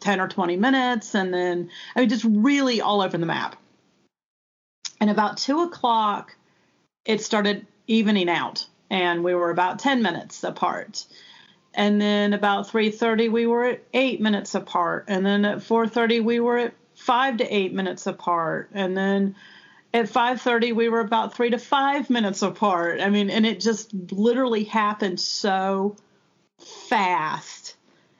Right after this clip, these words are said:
And, um, we were, I was actually afraid at one point that Carrie wouldn't make it, but she did. And, um, 'cause I was like, "This baby is not being born until she gets here. It, it's not happening.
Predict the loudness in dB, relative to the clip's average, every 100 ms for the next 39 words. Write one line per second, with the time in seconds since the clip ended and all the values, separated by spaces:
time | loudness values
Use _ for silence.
0 | _ _ -4 0 2 0 0 0 0 0
1 | 0 -2 -4 -8 -10 _ _ _ _ _
2 | _ _ _ _ -6 0 2 2 0 0
3 | 0 2 0 -2 -2 -2 -2 -2 0 0
4 | -2 0 0 0 -2 -4 -4 0 0 2
5 | 2 0 2 2 2 0 0 -2 0 2
6 | 2 2 0 -2 -8 _ _ _ _ _
7 | _ -2 2 4 4 4 2 2 2 2
8 | 2 0 0 -4 _ -2 2 2 2 2
9 | 0 0 0 2 2 2 0 0 2 2
10 | 2 2 2 2 2 2 0 0 0 0
11 | 0 -2 -2 -4 -4 _ _ _ _ -8
12 | 0 0 2 0 2 2 2 2 0 0
13 | -2 -2